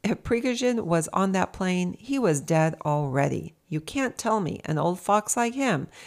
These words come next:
decided to take a joyride into the heart of Putin's domain, not with all those drones flying about.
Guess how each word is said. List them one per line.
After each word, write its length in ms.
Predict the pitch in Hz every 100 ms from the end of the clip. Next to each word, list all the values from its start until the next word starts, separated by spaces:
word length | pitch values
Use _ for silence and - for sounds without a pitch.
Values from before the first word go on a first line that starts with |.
| -
decided 480 | - 220 254 247 214
to 100 | 175
take 340 | - - 247 208
a 80 |
joyride 720 | 185 - 240 247 202 147 - -
into 240 | 202 208
the 160 | 190 185
heart 260 | 208 226
of 140 | 208 -
Putin's 380 | 233 233 190
domain, 580 | 170 165 170 202 - - - - - -
not 320 | 233 262 269
with 140 | 226
all 160 | 214 196
those 300 | 170 156 151
drones 540 | 165 135 180 254 240
flying 340 | - 151 156 156
about. 420 | 156 156 196 -